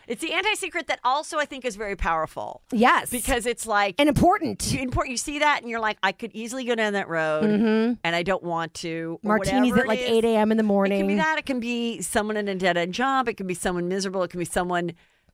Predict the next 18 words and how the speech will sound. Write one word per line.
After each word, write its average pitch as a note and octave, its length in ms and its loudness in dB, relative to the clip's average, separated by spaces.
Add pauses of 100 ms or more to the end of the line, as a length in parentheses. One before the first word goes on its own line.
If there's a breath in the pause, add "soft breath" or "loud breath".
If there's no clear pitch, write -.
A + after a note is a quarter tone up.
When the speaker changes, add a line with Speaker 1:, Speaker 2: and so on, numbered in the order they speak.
(160)
Speaker 1:
just - 200 -6
staying F#3 280 0
in F#3 100 -4
their F3 120 -6
same. F3+ 560 -2 (220 soft breath)
Like, B3+ 160 -6
the C#4 120 -2
other E4+ 160 2
thing D#4+ 220 -4
I B3+ 80 0
think G#3 240 -6
that F#3 160 2
is F3 100 -4
sort F3+ 180 -2
of E3 120 -2 (340)
interesting F3+ 540 -2
about, D#3 420 2
um, D3+ 460 -4